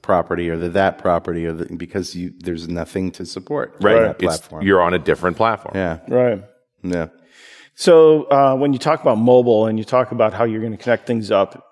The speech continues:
Speaker 3: yeah, th-, on the client side, I've been, I've been diving into the xaml, into, into Xamarin and
Speaker 1: Mm.
Speaker 3: playing around with that. I did do some stuff with the Cordova, and we were gonna go down that path, but, you know, it is, it is what it is.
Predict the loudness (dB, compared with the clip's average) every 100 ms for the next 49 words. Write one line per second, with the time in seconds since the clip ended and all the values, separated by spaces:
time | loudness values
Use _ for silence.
0 | _ -2 2 2 0 -2 -2 -2 -2 0
1 | 0 0 0 2 4 2 0 -4 -2 -2
2 | -2 -4 -2 2 2 2 0 -2 -4 -6
3 | -6 -4 -2 -2 -4 -6 _ _ -6 -6
4 | -4 -6 -8 -4 -4 -2 0 0 2 0
5 | -2 -4 -4 -4 -2 -2 0 -2 -2 -2
6 | 2 2 2 -4 _ _ _ _ -2 0
7 | 4 4 4 2 2 -2 -2 -2 -4 -4
8 | -8 -8 -4 -2 0 0 0 -2 -6 _
9 | -8 -4 -4 -2 -2 -2 -2 -2 -2 -2
10 | 0 0 -2 -6 -8 -8 _ _ _ _
11 | _ _ -4 -2 0 0 -2 -6 -14 -2
12 | 2 2 2 -2 -4 -6 -6